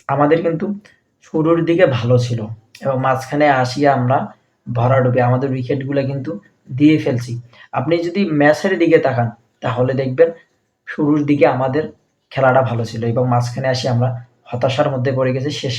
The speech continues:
পর্যন্ত কিন্তু আমাদের হতাশার ম্যাচের man of the match হয়েছে ঋতু। তাই যার, যখন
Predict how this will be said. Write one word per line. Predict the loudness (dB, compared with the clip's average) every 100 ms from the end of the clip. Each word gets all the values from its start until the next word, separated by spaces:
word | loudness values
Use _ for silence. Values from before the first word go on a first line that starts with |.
| -6
পর্যন্ত | -4 -4 -4
কিন্তু | -6 -4 -4
আমাদের | -2 0 -2 -6 -16 _
হতাশার | -6 -2 2 4
ম্যাচের | 2 0 0 -2 -4 -18 _ _ -2
man | 0 0
of | 2
the | 0 0
match | -4 -2
হয়েছে | 0 0 -4 -10 -12 _ _
ঋতু। | -2 -2 -2 -6 -10 _ _
তাই | 2 2 0 -16 -20 _ _ -2
যার, | 0 2
যখন | 0 0